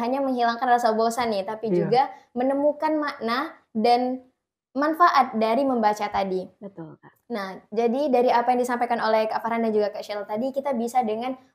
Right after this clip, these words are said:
Speaker 1: melakukan diskusi seperti kata Kak Sheila tadi, dan juga menurut Kak Farhan sendiri, kita bisa meningkatkan rasa keinginan untuk mengetahui dan juga senang terhadap membaca tersebut. Dan tentunya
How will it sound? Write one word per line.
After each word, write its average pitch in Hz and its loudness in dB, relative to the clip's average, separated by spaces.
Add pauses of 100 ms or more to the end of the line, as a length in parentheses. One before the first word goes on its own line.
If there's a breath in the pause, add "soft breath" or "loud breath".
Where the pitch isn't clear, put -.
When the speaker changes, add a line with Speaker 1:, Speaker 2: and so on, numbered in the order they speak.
Speaker 1:
melakukan 208 -2
diskusi 214 -2
seperti 226 -10
kata 208 -12
Kak - -18
Sheila 208 -6
tadi, 214 -4
dan 240 0
juga 269 0
menurut 269 -2
Kak 240 -8
Farhan 233 -6
sendiri, 226 -4 (240 soft breath)
kita 294 -2
bisa 269 0 (240)
meningkatkan 277 0
rasa 269 0 (280)
keinginan 285 -2
untuk 240 -4
mengetahui 247 -2 (220 loud breath)
dan 226 0
juga 277 4
senang 311 0
terhadap 220 0
membaca 214 -2
tersebut. 202 -4 (160 loud breath)
Dan 208 -2
tentunya 240 0